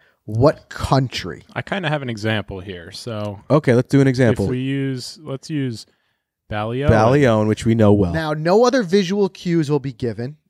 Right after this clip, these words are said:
Speaker 1: It's
Speaker 2: Just
Speaker 1: just
Speaker 2: the
Speaker 1: the
Speaker 2: name.
Speaker 1: name.
Speaker 3: Okay, and we have to, by name,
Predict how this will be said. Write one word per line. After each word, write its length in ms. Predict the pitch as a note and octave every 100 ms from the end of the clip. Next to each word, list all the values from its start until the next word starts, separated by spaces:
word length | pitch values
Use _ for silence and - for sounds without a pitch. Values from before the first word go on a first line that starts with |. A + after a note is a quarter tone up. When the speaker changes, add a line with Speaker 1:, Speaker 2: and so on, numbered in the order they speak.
| - -
Speaker 1:
It's 120 | C3
Speaker 2:
Just 180 | D3 D3
Speaker 1:
just 200 | E3+ C#3
Speaker 2:
the 80 |
Speaker 1:
the 80 | G#2+
Speaker 2:
name. 60 | F3+
Speaker 1:
name. 340 | C#3+ E2+ F2 _ _ _ _ _ -
Speaker 3:
Okay, 440 | B2+ B2 G#2 A#2 _
and 200 | A2+ A#2
we 120 | A2+ C3+
have 200 | B2 -
to, 100 | B2
by 300 | A#2+ A#2 C3
name, 540 | C3 B2 A2 G#2 G2+